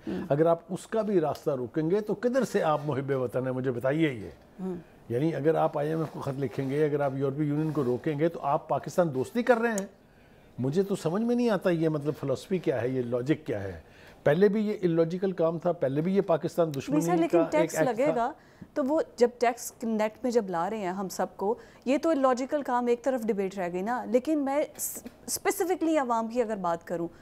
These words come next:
Speaker 1: वो गवर्नमेंट आए, किसी की भी आए, उनको रिलीफ चाहिए। अब वो क्या करें
Speaker 2: देखिए,
Speaker 1: टैक्स से मजबूर?
Speaker 2: रिलीफ टैक्स दिए बगैर नहीं मिलता कहीं भी दुनिया में।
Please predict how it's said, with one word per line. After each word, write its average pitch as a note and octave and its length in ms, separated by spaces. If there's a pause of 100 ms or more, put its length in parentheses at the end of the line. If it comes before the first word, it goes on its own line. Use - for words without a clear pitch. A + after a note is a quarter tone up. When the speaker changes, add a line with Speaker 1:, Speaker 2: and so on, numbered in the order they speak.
(360)
Speaker 1:
वो C4+ 100
गवर्नमेंट A#3 560
आए, A3+ 160
किसी E4 320
की E4+ 100
भी C4+ 160
आए, G#3+ 140
उनको A#3+ 240
रिलीफ C4 340
चाहिए। F3 380 (220)
अब A#3 60
वो C#4 60
क्या C#4 220
करें B3+ 200
Speaker 2:
देखिए, A3+ 260
Speaker 1:
टैक्स C#4+ 160
से G#3+ 40
मजबूर? G3 140
Speaker 2:
रिलीफ C4 340
टैक्स A#3 260
दिए G#3+ 180
बगैर G#3+ 280
नहीं F#3 260
मिलता F#3 300
कहीं D#3+ 220
भी F3+ 100
दुनिया D#3+ 320
में। A#2+ 220